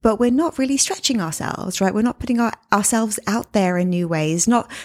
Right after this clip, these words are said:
trying new things and enjoying novel experiences.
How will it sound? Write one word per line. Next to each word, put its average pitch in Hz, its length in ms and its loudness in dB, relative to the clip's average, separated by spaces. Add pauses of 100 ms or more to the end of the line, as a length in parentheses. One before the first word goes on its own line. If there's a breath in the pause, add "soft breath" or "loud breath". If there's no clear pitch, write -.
trying 240 480 2
new 202 140 0
things 170 400 -2
and 180 100 0
enjoying 196 580 0
novel 180 300 2
experiences. - 1300 -2